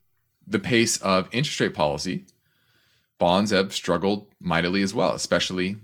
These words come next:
longer dated bonds. Now, cash is always an option, but in an inflationary environment, that can be tough as well because your yield is going to be, your real yield is gonna be negative. So cash is a losing proposition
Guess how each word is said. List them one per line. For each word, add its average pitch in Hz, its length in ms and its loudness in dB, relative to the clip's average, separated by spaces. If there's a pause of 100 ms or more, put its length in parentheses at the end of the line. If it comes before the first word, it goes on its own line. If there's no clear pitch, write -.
longer 95 340 2
dated 131 320 4
bonds. - 380 -8 (1120)
Now, 113 140 4
cash 135 360 4
is 135 120 4
always 101 200 4
an 85 80 0
option, 98 460 -2 (320)
but 117 140 6
in 107 80 0
an 110 100 0
inflationary 123 440 4
environment, 95 420 0
that 98 120 -2
can 113 100 -4
be 107 60 0
tough 107 240 -2
as 107 120 -4
well 147 240 2
because - 480 0 (1800)
your 117 180 6
yield 113 680 6 (200)
is 98 140 -4
going 90 240 0
to 92 80 -2
be, 104 80 -2
your 101 160 -2
real 151 240 6
yield 92 240 4
is 92 60 -6
gonna 90 160 0
be 95 100 2
negative. - 420 -2 (1500)
So 113 100 -2
cash 135 460 4
is 110 180 2
a 101 100 4
losing 110 460 2
proposition 80 760 -4